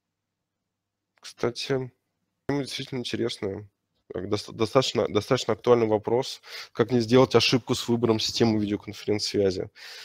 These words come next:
Я думаю, основ-, основная тема, <laughs> почему, почему Ялинк. Ну все же, друзья, приходите, м, а, чер-,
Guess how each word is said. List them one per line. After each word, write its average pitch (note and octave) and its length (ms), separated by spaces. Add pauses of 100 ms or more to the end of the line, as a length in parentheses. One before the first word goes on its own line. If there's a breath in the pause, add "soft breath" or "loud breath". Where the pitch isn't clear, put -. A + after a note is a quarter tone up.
(160 loud breath)
Я G2+ 80
думаю, A2 360 (500 loud breath)
основ-, G#2 360
основная B2+ 380
тема, A2 580 (240)
<laughs> - 520
почему, A2 280
почему A2+ 340
Ялинк. G2+ 500
Ну A2+ 100
все D3 180
же, A#2+ 100
друзья, A#2+ 360
приходите, A2+ 640
м, G2 440 (340 soft breath)
а, F#2+ 500
чер-, - 240